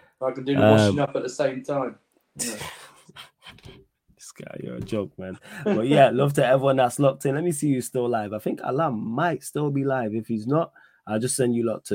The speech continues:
Speaker 2: the watch along tomorrow. Hold up one second. Is he still live? I'll have a look here. I think he is. It says he's still live. I don't know if he is.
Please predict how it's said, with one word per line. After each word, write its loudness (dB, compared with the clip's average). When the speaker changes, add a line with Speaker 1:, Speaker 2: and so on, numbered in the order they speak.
Speaker 2:
the -6
watch -4
along -4
tomorrow. -8
Hold -4
up -8
one -10
second. -12
Is 2
he -2
still 0
live? -4
I'll -12
have -14
a -16
look -12
here. -10
I -16
think 10
he 6
is. -2
It -4
says 6
he's 0
still 0
live. -4
I -4
don't 4
know 2
if -6
he 4
is. -2